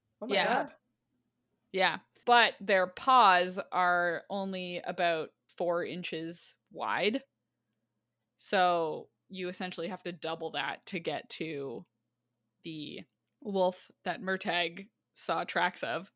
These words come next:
Speaker 2: <laughs> So that wolf, by these measurements, would be a hundred and sixty-one centimeters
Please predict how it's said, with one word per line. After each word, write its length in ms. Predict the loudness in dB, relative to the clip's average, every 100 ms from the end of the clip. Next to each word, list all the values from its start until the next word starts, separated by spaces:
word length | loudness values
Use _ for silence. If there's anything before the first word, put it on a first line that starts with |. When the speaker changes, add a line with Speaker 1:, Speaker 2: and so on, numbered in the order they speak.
| -14
Speaker 2:
<laughs> 220 | -8 -8 -8 -16 _ _ -20 -20 -14
So 480 | -4 2 2 2 0
that 320 | 8 10 10 8
wolf, 480 | 6 6 4 -6 -16 _
by 300 | -4 4 4
these 260 | 4 0 2
measurements, 640 | 2 2 0 -4 -6 -12 -14 -20 -12
would 220 | -2 -2 0
be 200 | 0 2
a 60 |
hundred 240 | 2 2 2
and 80 | 2
sixty-one 800 | -2 -4 -2 2 2 2 0 0
centimeters 680 | 0 0 0 2 2 2